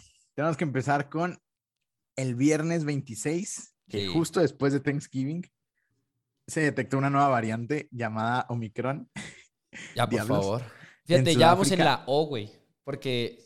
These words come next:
Speaker 2: eh, lo, las variantes se están llamando por sus, por letras griegas y ya vamos en la O.
Speaker 1: Ala, no sabía eso.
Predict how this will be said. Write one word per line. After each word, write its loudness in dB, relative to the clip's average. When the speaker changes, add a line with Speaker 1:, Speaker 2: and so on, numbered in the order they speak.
Speaker 2:
eh, 0
lo, -2
las 0
variantes 2
se -4
están -2
llamando -2
por 0
sus, -8
por -2
letras -2
griegas -2
y -10
ya 0
vamos -6
en -4
la -6
O. -10
Speaker 1:
Ala, -2
no -2
sabía -4
eso. -10